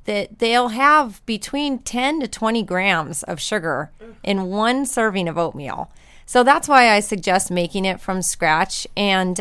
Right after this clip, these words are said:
um, s-, some quick things that you can also do, you,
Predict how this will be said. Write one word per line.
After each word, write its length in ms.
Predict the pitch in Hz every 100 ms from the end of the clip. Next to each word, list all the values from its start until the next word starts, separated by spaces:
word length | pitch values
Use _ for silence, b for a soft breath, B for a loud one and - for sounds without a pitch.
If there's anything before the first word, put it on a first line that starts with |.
| -
um, 340 | 190 185 185 b b b b b
s-, 100 | - -
some 240 | - 277
quick 240 | 349 -
things 240 | - 320 285
that 100 | 254
you 120 | 233
can 140 | 233 240
also 260 | 233 233
do, 500 | 185 214 247 220 196 -
you, 240 | 214 240